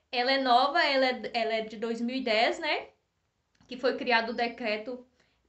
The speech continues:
é, sete mil duzentos e trinta e quatro, sete mil duzentos e trinta e quatro, que cria, né, o Programa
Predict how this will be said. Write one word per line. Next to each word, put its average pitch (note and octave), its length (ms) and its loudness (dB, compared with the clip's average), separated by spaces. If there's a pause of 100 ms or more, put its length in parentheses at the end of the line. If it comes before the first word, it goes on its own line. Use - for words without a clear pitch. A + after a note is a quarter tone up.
é, A#3 160 -4
sete B3+ 320 -2
mil C4+ 200 -4
duzentos C4 340 -4
e B3+ 60 -10
trinta A3+ 240 -12
e - 20 -12
quatro, A3+ 580 -2 (440)
sete A#3+ 400 -2
mil C#4 240 -6
duzentos B3+ 420 -6
e A#3 40 -14
trinta B3 260 -16
e - 80 -16
quatro, F#3+ 580 -8 (260)
que C4+ 180 -12
cria, D#4+ 480 0
né, F#4+ 260 0 (180)
o C4 240 -10
Programa B3 1000 -2